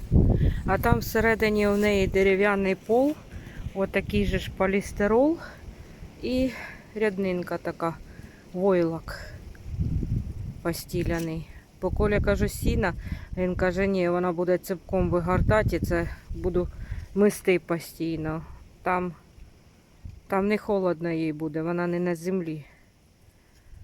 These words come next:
Так що тепленько, все, є їм. Хай воно з цуценятами туди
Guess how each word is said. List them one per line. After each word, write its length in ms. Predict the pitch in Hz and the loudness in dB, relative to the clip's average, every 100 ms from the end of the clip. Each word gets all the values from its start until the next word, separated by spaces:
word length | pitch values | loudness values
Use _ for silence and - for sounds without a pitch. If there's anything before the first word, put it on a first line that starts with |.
| - | -12
Так 160 | - 165 - | -8 -8 -4
що 240 | - 202 190 - - - - - - - - - - - _ _ - - - - - - _ | -4 -4 -4 -4 -6 -6 -6 -6 -6 -8 -10 -14 -18 -20 _ _ -20 -20 -20 -20 -18 -18 _
тепленько, 760 | - 240 - 240 196 208 - 226 - - | -4 -4 0 0 0 -2 -6 -10 -12 -18
все, 420 | - - 233 208 214 - - - - | -14 -2 0 0 -4 -10 -20 -18 -8
є 280 | 196 208 185 - | -2 -2 -2 -8
їм. 320 | 214 214 220 - - - - - _ _ _ _ _ _ _ _ | -10 -8 -8 -14 -20 -20 -20 -20 _ _ _ _ _ _ _ _
Хай 320 | - 190 190 | -4 -2 0
воно 280 | 180 175 170 - - - | -2 -4 -6 -10 -20 -20
з 100 | - | -20
цуценятами 920 | - 190 - 175 196 254 - 240 226 | -10 -8 -4 -2 -2 -2 -2 -4 -4
туди 420 | 208 208 196 202 | -6 -6 -2 -2